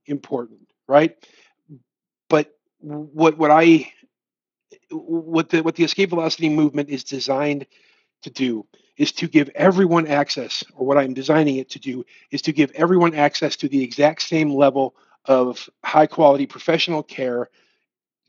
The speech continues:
that, that, that, that anybody has access to, right? Uh, there will always be a place that, that some people can't reach, right? So, you know, the, the, the, the billionaire donor class and, you know, the really super rich people,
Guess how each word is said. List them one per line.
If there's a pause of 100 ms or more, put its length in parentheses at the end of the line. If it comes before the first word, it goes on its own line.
(120)
that, (120)
that, (760)
that,
that
anybody
has
access
to,
right? (320)
Uh, (100)
there
will
always
be
a
place
that, (440)
that
some
people
can't
reach, (100)
right?
So, (500)
you
know,
the,
the,
the, (340)
the
billionaire
donor
class
and,
you
know,
the
really
super
rich
people,